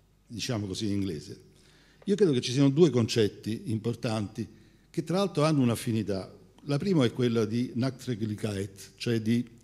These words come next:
deposito del tempo. Questo richiama molto, quando ha detto pure prima Emma, sulla, sull'altrove, sull'origine.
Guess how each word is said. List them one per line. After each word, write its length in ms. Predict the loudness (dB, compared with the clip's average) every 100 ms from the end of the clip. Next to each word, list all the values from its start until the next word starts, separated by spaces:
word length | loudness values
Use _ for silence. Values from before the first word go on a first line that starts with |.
| -20 -20 _ _ -4
deposito 560 | 0 4 4 4 2
del 220 | 2 0 -2
tempo. 500 | -6 -8 -10 -14 -16 -20 _ _ _
Questo 260 | 0 2 4
richiama 360 | 4 2 4
molto, 500 | 4 4 2 -2 -6
quando 640 | -4 -2 -4 -6 -10 -12 -12
ha 60 | -8
detto 280 | -6 -4
pure 200 | -2 0
prima 340 | 0 2 2 0
Emma, 300 | 0 0 0
sulla, 460 | -2 -4 -4 -4 -6 -16 -20 _ _ _ _ _ _
sull'altrove, 960 | -8 0 0 2 2 2 0 -6 -14 -20
sull'origine. 880 | -10 -4 0 0 -2 -4 -8 -10